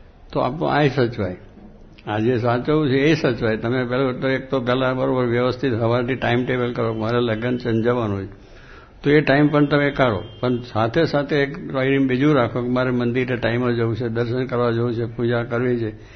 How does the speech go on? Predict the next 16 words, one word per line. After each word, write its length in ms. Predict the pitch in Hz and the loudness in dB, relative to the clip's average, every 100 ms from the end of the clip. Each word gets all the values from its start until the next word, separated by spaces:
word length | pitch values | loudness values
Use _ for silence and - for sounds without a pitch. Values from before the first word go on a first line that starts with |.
| - - | -8 2
એ 80 | 143 | 4
પણ 180 | 160 156 | 6 6
ડાયરી 320 | 139 151 151 | 6 6 6
સાથે 320 | 127 123 147 | 4 4 4
રાખો 260 | 151 147 165 | 4 2 -2
ને. 60 | - - - - - - - | -6 -16 -20 -20 -20 -14 -4
પણ 80 | 131 | 2
એ 160 | 151 | 4
ડાયરી 320 | 156 151 151 165 | 6 6 4 4
નથી 260 | 165 165 | 4 2
રાખ-, 160 | 147 127 | 2 2
રવિવારે, 600 | 117 139 147 135 143 143 | 2 4 4 4 2 2
રવિવારની 480 | 123 143 143 151 147 | 2 2 2 2 2
સભામાં 520 | 127 120 127 131 110 | 0 0 0 0 0
જવું 260 | 131 165 | 2 2
છે 420 | 131 113 113 - | 2 2 0 -4